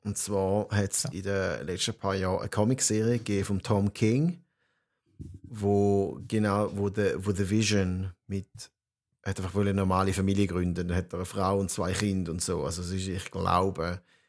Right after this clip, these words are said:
Speaker 1: gerade weil das einer von der besten Comic-Book-Runs von den letzten Jahren war, dass dort recht viel Inspiration daherkommt. Und, und ich glaube, im Fall, ich vermute, ich in einem Trailer habe ich so einen V-R-Plot gesehen, dass das alles gar nicht die echte Welt ist.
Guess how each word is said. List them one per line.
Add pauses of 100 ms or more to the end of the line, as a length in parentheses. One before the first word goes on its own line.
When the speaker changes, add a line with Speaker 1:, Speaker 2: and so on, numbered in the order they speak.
(300)
Speaker 1:
gerade
weil
das
einer
von
der
besten
Comic-Book-Runs
von
den
letzten
Jahren
war,
dass
dort
recht
viel
Inspiration
daherkommt.
Und,
und
ich
glaube,
im
Fall,
ich
vermute,
ich
in
einem
Trailer
habe
ich
so
einen
V-R-Plot
gesehen,
dass
das
alles
gar
nicht
die
echte
Welt
ist.